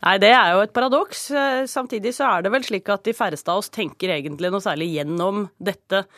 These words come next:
eh, før vi begynner å diskutere, om det nå er på, på N R Ks sider eller, eller på Facebooks sider. Og så har jo Facebook da lykkes med å lage en type debattarena som for mange fungerer så godt at de foretrekker den fremfor andre steder.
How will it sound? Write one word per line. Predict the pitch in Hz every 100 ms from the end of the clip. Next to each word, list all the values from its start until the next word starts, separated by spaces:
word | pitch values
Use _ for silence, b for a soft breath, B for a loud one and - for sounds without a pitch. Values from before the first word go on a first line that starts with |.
| B B B
eh, | 180 175 175 175
før | - 160 160
vi | 190
begynner | 190 156 165
å |
diskutere, | 170 - 214 180 190 294
om | 196
det | 185
nå | 180 165
er | 160 170
på, | 180 175 175 170
på | - 180
N | 170
R | 180
Ks | 180 160 -
sider | 180 165 208 220
eller, | 175 175 170
eller | 139 156 160
på | 175 165
Facebooks | 165 160 - 175
sider. | 196 180 415 254
Og | -
så | 285 311 311 B B
har | 220 349
jo |
Facebook | 269 233 - 247
da | 247
lykkes | 247 - 277 339
med | 320 294
å | 294
lage | 226 143 156 294
en | 415
type | 349 240 214 220
debattarena | 226 165 - 170 170 202 269
som | 320
for | 302 339
mange | 311 160 151
fungerer | - 208 170 147 185
så | - 180
godt | 208 466 -
at | 311
de | 320
foretrekker | 294 208 127 143 143 170
den | 151
fremfor | 156 143 190
andre | 147 -
steder. | - 135 80